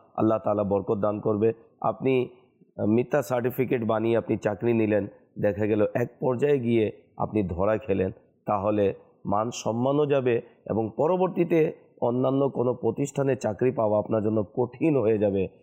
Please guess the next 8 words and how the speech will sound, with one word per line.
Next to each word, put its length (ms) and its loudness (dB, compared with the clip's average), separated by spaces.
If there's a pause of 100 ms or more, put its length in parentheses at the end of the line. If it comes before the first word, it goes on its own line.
(220)
তাই 280 0 (1400)
নিরাপত্তা, 720 0 (680)
এটার 300 0
মধ্যেই 460 2 (560)
যা 180 0
আপনি 300 0
কাজ 340 -4
পারেন, 320 0